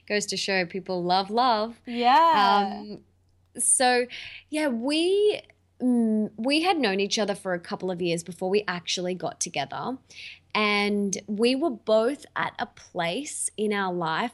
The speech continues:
Speaker 1: where we were overflowing and bursting with love before we got together. I was so content within my own skin, and it took me a lot of,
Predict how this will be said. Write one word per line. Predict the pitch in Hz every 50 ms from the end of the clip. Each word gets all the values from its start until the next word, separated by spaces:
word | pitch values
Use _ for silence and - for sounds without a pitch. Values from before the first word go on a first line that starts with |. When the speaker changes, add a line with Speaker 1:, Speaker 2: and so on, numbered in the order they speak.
| _ -
Speaker 1:
where | 196 196 196 190 190
we | 175 165 190 190 190 196 196
were | 190 180 185 180 175 175 175 175 - - -
overflowing | 180 185 190 196 185 220 220 - - - 180 185 180 170 170 185 226 269 302 311 -
and | - 180 175 175 170 165 - _ _ _
bursting | 170 165 165 180 165 - - - 175 175 175 175 170 165
with | 170 175 170 -
love | 160 147 147 139 143 156 165 - - _ _
before | - 180 170 - - - 165 165 165 156
we | 156 151 147
got | - 139 - - -
together. | - - - 143 147 - - - - - - - - - - - - - -
I | - 208 220 240
was | 254 254 247 -
so | - - - 208 202 214
content | 214 - 254 247 226 - - 185 175 226 349 466 - - - - _ _ _ - _ _ -
within | 196 180 196 196 196 190
my | 190 180 180 175
own | 170 170 170 175
skin, | 170 - - - - 165 165 202 262 339 349 - - - - - -
and | - 202 220
it | 247 294 - -
took | - 285 262 262 -
me | 214 202 190 185 - - -
a | 160 180 180 180
lot | 175 175 175 175 170 170 165 160 156
of, | 156 151 151 139 139